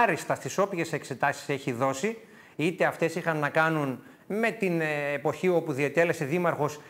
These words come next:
είτε έχουν να κάνουν με την επιχειρηματική του δραστηριότητα, χωρίς την οποιαδήποτε σκιά και, θα έλεγα, στους, ε, δύο, ε, τόπους, αν το θέλετε, ε, όπου εκ-,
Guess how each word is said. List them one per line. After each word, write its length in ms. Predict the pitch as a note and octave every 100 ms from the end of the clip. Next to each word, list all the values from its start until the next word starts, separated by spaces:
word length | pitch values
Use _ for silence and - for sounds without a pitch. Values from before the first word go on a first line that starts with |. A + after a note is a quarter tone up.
| -
είτε 260 | F3+ G3
έχουν 220 | G3 G#3+ F#3
να 120 | D#3
κάνουν 320 | F3 F#3 E3+
με 80 | D#3
την 160 | D#3
επιχειρηματική 680 | D3 D3 - C#3+ C3+ C3 E3+
του 100 | E3
δραστηριότητα, 800 | E3 C#3 - B2+ C3+ C#3 G#3 A3+ - -
χωρίς 500 | - D#3 D#3 G3+ B3
την 140 | F#3+ E3+
οποιαδήποτε 680 | - D3 C3+ F#3+ E3 D3+
σκιά 540 | C3+ - C#3+ E3+ D3+ - - - _ -
και, 340 | D#4+ F#4+ A#3 - -
θα 260 | - D#3+ D3+
έλεγα, 480 | D#3 D3 C#3 B2+ - -
στους, 460 | - - F#3 D#3+ -
ε, 220 | D3 C#3+
δύο, 560 | B2+ F#3 E3+ D3+ A2 - - - - _ - _ - -
ε, 640 | D#3 D3+ D3 C#3 C3+ C3 - - -
τόπους, 580 | F#3+ G#3 - - C#3+ -
αν 160 | D#3
το 100 | D3+
θέλετε, 680 | C#3+ E3 D#3+ D#3 D3+ C#3+ B2+ - - -
ε, 80 | - D3+
όπου 320 | E3 D3+ D#3+
εκ-, 220 | D3 -